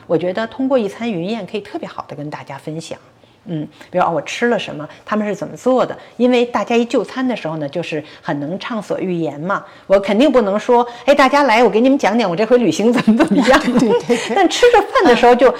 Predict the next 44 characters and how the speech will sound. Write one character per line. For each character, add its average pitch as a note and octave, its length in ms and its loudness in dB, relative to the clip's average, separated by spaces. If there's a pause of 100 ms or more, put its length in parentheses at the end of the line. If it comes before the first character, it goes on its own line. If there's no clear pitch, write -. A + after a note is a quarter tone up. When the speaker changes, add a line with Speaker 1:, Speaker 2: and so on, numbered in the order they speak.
(100)
Speaker 1:
很 G3 260 2
能 C4 220 2
聊 D#3+ 220 0
起 F3 180 -4
来， D3+ 260 -6
Speaker 2:
嗯。 - 20 -14
Speaker 1:
是 G#3 120 -4
吧， F3+ 180 2
哈？ F#3 240 0
Speaker 2:
嗯。 F#3 80 -10 (180)
Speaker 1:
啊， G3+ 120 0
并 F#4 180 2
且 B3+ 60 2
呢， G#3 120 2
经 D4+ 220 0
常 A#3 260 -4 (220)
这 D#4+ 140 0
个 B3 100 6
有 F#3 100 6
一， F#3 220 6
有 F#3+ 100 6
的 G3+ 120 4
时 E4 100 0
候 D#4 80 4
一 C4 80 2
道 D#4+ 160 0
饭 D4+ 220 0
菜 D#4 160 -2
就 C#4+ 100 -2
像 C4+ 220 -4
是 B3 100 -2
一 A3 100 -2
个 C#4 100 -4
引 E3 360 -2
子 G3+ 180 -2
一 A3+ 200 0
样， D3+ 220 -6 (180)
那 F#3 180 -2
就 F3 200 0 (120)
聊 D#3 240 0
起 A3+ 160 -6
来 D3 160 -4
了。 D3 140 -6
“哦， E3+ 200 -6